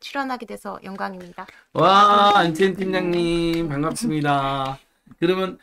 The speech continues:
Speaker 2: 한길 감독님은 축제 전문가로 유명하죠. 안채훈 팀장님도 축제 일을 쭉 해오셨나요? 뭐,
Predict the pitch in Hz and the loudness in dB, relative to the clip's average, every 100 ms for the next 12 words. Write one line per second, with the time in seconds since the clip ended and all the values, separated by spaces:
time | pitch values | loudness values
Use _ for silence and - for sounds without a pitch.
0 | _ 220 226 226 233 214 196 190 180 175 | _ -4 -2 0 0 0 0 0 -2 -4
1 | 165 - 214 196 175 160 139 127 139 131 | -6 -6 -2 0 0 0 0 0 0 0
2 | 131 131 117 117 120 95 - 120 127 175 | -2 0 0 2 0 -2 -6 -8 -4 -2
3 | 170 151 156 151 139 131 123 147 151 151 | -2 -4 -6 -4 -4 -4 -2 -2 -2 -4
4 | - - 175 147 131 117 151 156 143 120 | -12 -8 -4 -2 -4 -8 -8 -6 -6 -6
5 | 104 107 147 110 | -6 -6 -6 -8